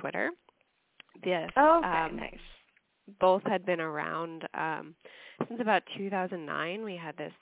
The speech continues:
Speaker 1: um, probably pretty foundational exhibition for us, um,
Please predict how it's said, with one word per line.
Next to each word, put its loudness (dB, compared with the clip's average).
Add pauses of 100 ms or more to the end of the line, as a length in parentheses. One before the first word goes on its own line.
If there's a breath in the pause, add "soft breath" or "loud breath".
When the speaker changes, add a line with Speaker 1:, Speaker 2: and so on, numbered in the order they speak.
(100)
Speaker 1:
um, -8 (1300 soft breath)
probably -10 (260)
pretty -4
foundational -6
exhibition -12
for -6
us, -4 (220)
um, -4